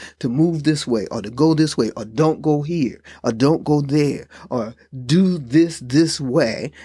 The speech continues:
And we did it that way and we averted harm. We averted harm on ourselves. This is God's plan for us to be guided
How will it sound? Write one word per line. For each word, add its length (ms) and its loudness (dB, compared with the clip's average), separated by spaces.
And 160 0
we 100 2
did 200 4
it 120 0
that 200 -4
way 380 -2
and 200 -10
we 280 -6
averted 640 0
harm. 640 -4
We 160 4
averted 580 2
harm 540 -4
on 160 -2
ourselves. 720 -4
This 600 0
is 260 2
God's 460 -6
plan 400 -2
for 200 -8
us 220 -2
to 80 0
be 180 2
guided 840 0